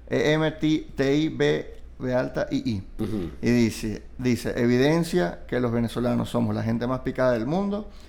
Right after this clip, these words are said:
Speaker 1: es que todo el debate, es todo el debate de Caracas ha muerto o Caracas no ha muerto".
Speaker 2: Bueno,
Speaker 1: Somos
Speaker 2: un
Speaker 1: unos
Speaker 2: poco.
Speaker 1: picados.
Speaker 2: Yo entiendo que
Speaker 1: <laughs>
Speaker 2: puede picar. A lo mejor si me hubieran pillado, si yo, pues, y lo hubiera visto de otra persona, estaría también reaccionando ante el texto.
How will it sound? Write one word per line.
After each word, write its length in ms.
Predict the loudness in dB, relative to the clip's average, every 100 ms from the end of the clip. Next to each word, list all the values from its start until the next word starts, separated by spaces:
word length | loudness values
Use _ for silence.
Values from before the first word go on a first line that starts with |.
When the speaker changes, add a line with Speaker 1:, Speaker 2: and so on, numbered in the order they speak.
| -16 -16 0
Speaker 1:
es 200 | 0 2
que 160 | -2
todo 340 | 2 2 4 2
el 120 | 0
debate, 540 | 2 2 0 -2 -6 -4
es 200 | -4 -2
todo 200 | 2 2
el 80 | 4
debate 320 | 2 2 0
de 100 | -4
Caracas 540 | -4 -4 -4 -6 -8 -10
ha 60 | -6
muerto 420 | -4 -4 -4 -6
o 80 | -6
Caracas 360 | -8 -10 -10 -10
no 100 | -8
ha 20 |
muerto". 340 | -8 -10 -6 -2 -2 -4 -8 -10 -10 -10 4
Speaker 2:
Bueno, 220 | 8 10
Speaker 1:
Somos 60 | 10
Speaker 2:
un 40 | 10
Speaker 1:
unos 120 | 10
Speaker 2:
poco. 120 | 10
Speaker 1:
picados. 300 | 10 10 8 2 4
Speaker 2:
Yo 140 | 6
entiendo 500 | 8 8 8 8 8
que 300 | 8 8 6
Speaker 1:
<laughs> 60 | 6
Speaker 2:
puede 200 | 6 6
picar. 520 | 4 4 4 6 4
A 40 |
lo 80 | 4
mejor 200 | 4 2
si 100 | 4
me 140 | 6
hubieran 240 | 8 8 6
pillado, 760 | 4 4 4 6 4 4 4
si 160 | 2 2
yo, 280 | 6 6 6
pues, 200 | 4 2 0
y 280 | 0 0 0
lo 120 | 2
hubiera 220 | 2 2 2
visto 320 | 2 2 2
de 80 | 2
otra 220 | 0 0
persona, 360 | 0 0 -2
estaría 380 | -2 -2 -2 0
también 320 | 0 -2 -2
reaccionando 420 | -2 -2 -2 -4 -4
ante 160 | -4
el 60 | -4
texto. 420 | 0 0 0 -6